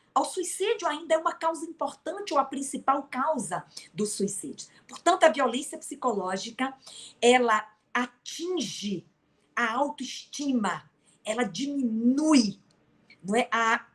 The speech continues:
a, a, a qualificação individual da pessoa, atingindo-a, a, na sua, a, enfim, na sua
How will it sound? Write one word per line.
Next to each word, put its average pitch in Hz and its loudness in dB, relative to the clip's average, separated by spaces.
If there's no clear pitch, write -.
a, 220 -2
a, 240 -2
a 320 2
qualificação 254 0
individual 226 4
da 190 -2
pessoa, 185 0
atingindo-a, 269 2
a, - 2
na 208 -4
sua, 214 0
a, 175 -6
enfim, 202 -4
na 185 0
sua 214 2